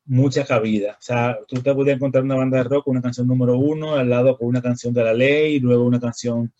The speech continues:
eh, de Presuntos Implicados españoles. O sea, se, eso se daba.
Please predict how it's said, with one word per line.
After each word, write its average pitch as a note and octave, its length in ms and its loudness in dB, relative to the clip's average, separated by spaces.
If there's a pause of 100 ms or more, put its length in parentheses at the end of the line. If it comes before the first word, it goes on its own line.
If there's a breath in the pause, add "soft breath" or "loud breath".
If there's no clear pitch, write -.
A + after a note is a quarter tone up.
(440 loud breath)
eh, A#2+ 200 -2
de A#2+ 120 0
Presuntos B2 340 0
Implicados B2+ 440 2
españoles. B2+ 480 0
O - 40 -14
sea, - 220 -6 (340)
se, E3 400 -4
eso C#3+ 180 -2
se C#3+ 140 2
daba. C3 300 2